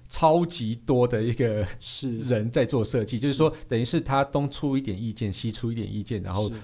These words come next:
Speaker 1: 把这些意见全部汇整起来之后，然后我再去做慢慢的一个修正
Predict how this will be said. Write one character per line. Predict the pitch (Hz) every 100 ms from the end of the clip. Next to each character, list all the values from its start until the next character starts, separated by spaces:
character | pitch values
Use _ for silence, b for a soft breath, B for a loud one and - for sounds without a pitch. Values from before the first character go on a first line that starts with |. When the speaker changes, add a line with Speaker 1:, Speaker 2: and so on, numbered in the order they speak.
| -
Speaker 1:
把 | 95
这 | 101
些 | 120
意 | 151
见 | 127 117
全 | -
部 | 113
汇 | 113 127
整 | 110
起 | - 101
来 | 98
之 | -
后， | 120 104
然 | 95
后 | 107
我 | 90
再 | 104
去 | 113
做 | - 120 98 95 95 113
慢 | 120
慢 | 107 98
的 | 92 90
一 | 95
个 | 98 87 -
修 | - - 117
正 | 110 131